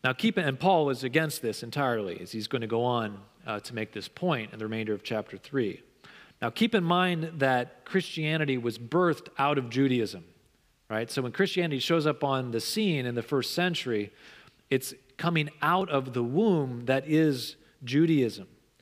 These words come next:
And it's the better part of two decades before the gospel goes really from Judaism out into the Gentile world. So all the first Christians,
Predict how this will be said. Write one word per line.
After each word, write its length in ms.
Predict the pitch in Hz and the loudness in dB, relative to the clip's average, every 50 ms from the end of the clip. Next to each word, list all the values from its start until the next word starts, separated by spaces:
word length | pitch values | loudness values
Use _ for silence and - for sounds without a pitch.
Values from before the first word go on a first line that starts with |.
| _ _ _ _ _ - | _ _ _ _ _ -2
And 100 | 131 143 | 0 0
it's 140 | 147 - - | 0 0 0
the 100 | 170 156 | -2 0
better 340 | 131 123 175 226 240 226 | 2 4 4 4 4 2
part 440 | 185 - - 185 185 185 180 175 - 160 | 0 0 -2 0 2 2 2 0 -2 -6
of 180 | 143 123 - | -12 -10 -10
two 260 | - - 180 190 190 | -6 -2 0 0 0
decades 920 | 165 131 123 147 160 180 185 - 139 117 101 98 95 104 120 - - - - _ _ _ _ _ - | 0 -2 0 0 0 0 0 0 -2 -2 -2 -2 -4 -8 -10 -12 -14 -14 -16 _ _ _ _ _ -8
before 260 | - 120 - 151 147 | -6 -4 0 0 0
the 100 | 131 131 | 2 2
gospel 560 | 120 135 147 151 160 160 147 - - 147 127 120 | 0 2 2 2 2 0 -2 -2 0 0 0 0
goes 640 | 113 120 151 180 202 190 165 151 139 135 127 - | 0 2 2 4 4 6 6 4 4 2 0 -2
really 520 | 147 131 131 156 196 202 175 151 135 131 127 | -6 -4 2 4 4 4 4 4 2 0 -2
from 280 | - - 131 123 117 | -6 -8 -8 -8 -4
Judaism 800 | 120 131 165 208 202 175 147 131 123 107 120 110 107 120 127 117 _ _ _ _ _ | 0 2 4 4 6 6 4 4 2 0 -2 -6 -8 -8 -12 -14 _ _ _ _ _
out 280 | - 123 139 151 156 160 | -2 0 2 2 2 2
into 180 | 156 139 143 | 0 0 -2
the 100 | 131 135 | -2 -2
Gentile 520 | 123 139 135 127 123 - 127 120 113 110 110 | 0 0 0 0 0 -2 0 0 2 2 2
world. 360 | 117 123 123 117 101 90 - - _ _ _ _ _ _ _ _ _ _ _ - - - - - _ _ _ _ _ _ _ _ _ _ _ _ _ _ _ | 2 2 2 2 0 -4 -10 -18 _ _ _ _ _ _ _ _ _ _ _ -20 -20 -20 -20 -20 _ _ _ _ _ _ _ _ _ _ _ _ _ _ _
So 220 | - - 156 151 | 0 2 2 4
all 260 | 160 165 208 233 254 220 | 4 4 4 4 4 4
the 120 | 185 156 | 2 0
first 520 | - - - 208 226 247 240 226 - - | 0 -2 0 2 2 4 2 0 -2 -8
Christians, 960 | - - 190 196 190 - - - - 107 90 92 117 143 151 - - - - | -6 0 0 2 2 0 -2 -6 -8 -10 -8 -10 -10 -10 -10 -10 -10 -12 -14